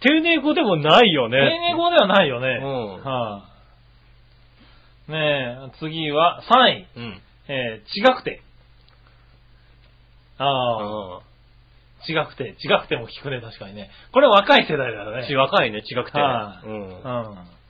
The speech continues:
Speaker 1: 違う、違くて。
Speaker 2: うん。
Speaker 1: うん。
Speaker 2: ああ、違くてね。若い世代が使ってくれたから、俺らは使い方もわかんないよね、多分ね。
Speaker 1: そうね。
Speaker 2: はい。
Speaker 1: よくもうだって、例を出せないもんね。
Speaker 2: 例出せないもんね、
Speaker 1: うん。
Speaker 2: 違くてってね。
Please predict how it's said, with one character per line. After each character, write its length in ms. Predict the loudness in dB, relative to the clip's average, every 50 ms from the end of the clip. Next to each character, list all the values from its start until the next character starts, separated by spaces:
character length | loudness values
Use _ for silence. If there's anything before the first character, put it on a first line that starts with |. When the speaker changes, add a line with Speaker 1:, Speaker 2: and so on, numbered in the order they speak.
| _ _ _ _ _ _ _ _ _ _ -20 -16 -10 -8
Speaker 1:
違 40 | -8 -8
う、 80 | -8 -10
違 220 | -12 -10 -6 -6 -6
く 100 | -8 -6
て。 240 | -8 -10 -10 -10 -16 _ _ -12
Speaker 2:
う 40 | -10
ん。 20 |
Speaker 1:
う 60 | -8 -8
ん。 260 | -8 -8 -10 -12 -14 -18 -20 -20 -20 -20 -20 -20 -20 -20 -20 -20 _ _ _ _ _ -20 -20 _ _ _ _ _ _ _ _ _ _ _ _ _ _ _ -20 _ _ _ _ _ _ _ _ _ _ -14
Speaker 2:
あ 280 | -12 -10 -10 -10 -12 -14
あ、 40 | -16 -16 -14
違 160 | -12 -12 -14
く 60 | -14 -18
て 60 | -16
ね。 300 | -12 -10 -8 -8 -10 -12 _ _ _ _ _ _ _ _ -6
若 300 | -4 -4 -2 2 2 2
い 60 | 2
世 80 | 0 -4
代 120 | -4 -4
が 80 | -4 -6
使 120 | -6 -8
っ 60 | -6
て 80 | -6 -6
く 60 | -6
れ 60 | -4
た 80 | -4 -2
か 40 | 0
ら、 120 | 0 0
俺 220 | 2 0 0 2 4
ら 120 | 4 4
は 140 | 4 2 -2 -4
使 160 | 4 4 4
い 40 | 6
方 180 | 4 2 2 6
も 100 | 8 8
わ 120 | 8 8
か 100 | 8 4
ん 40 | 4
な 60 | 2 -6
い 20 | -8
よ 60 | -12
ね、 40 | -16
多 60 | -18
分 120 | -20 -20 -18
ね。 140 | -16 -8 0
Speaker 1:
そ 240 | 2 2 2 4 2
う 20 |
ね。 80 | 4 4
Speaker 2:
は 760 | 4 4 4 4 2 2 0 0 0 -2 -2 -4 -8 -14 -20 -20 _ -6
い。 40 | 0
Speaker 1:
よ 140 | 0 0 0
く 60 | 0
も 260 | -4 -2 0 0 2
う 40 | 2
だ 100 | 0 0
っ 100 | -2 0
て、 80 | -2
例 460 | -2 -2 0 2 2 2 4 4 4 4
を 100 | 4 6
出 160 | 6 4 4
せ 80 | 6
な 120 | 4 4 4
い 40 | 4
も 100 | 2 -2
ん 40 |
ね。 100 | 0 2 2 2
Speaker 2:
例 80 | 4
出 180 | 2 2 0 0
せ 60 | 0
な 180 | 2 2 2 2
い 20 |
も 100 | 0 -4
ん 40 | -6
ね、 80 | -6 -6
Speaker 1:
う 40 | -4
ん。 360 | -2 -2 0 0 0 -2 -4
Speaker 2:
違 40 | -6
く 20 |
て 120 | -8 -10
っ 40 | -10
て 220 | -10 -14 _ -18 -12
ね。 280 | -10 -8 -8 -8 -10